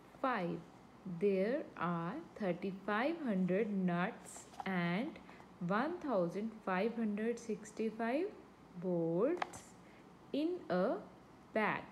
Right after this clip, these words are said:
How many nuts and bolts are in the bag?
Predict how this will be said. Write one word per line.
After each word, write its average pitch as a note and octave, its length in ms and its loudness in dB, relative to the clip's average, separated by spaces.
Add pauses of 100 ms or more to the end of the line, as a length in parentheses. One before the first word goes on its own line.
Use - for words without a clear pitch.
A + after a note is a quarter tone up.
(720)
How D#4+ 500 2
many F3 420 2 (280)
nuts G#3 560 -2 (120)
and F3+ 300 2 (140)
bolts F3+ 640 0 (160)
are F#3+ 340 4 (180)
in F3+ 340 2
the G#3+ 200 2 (480)
bag? G#3 420 0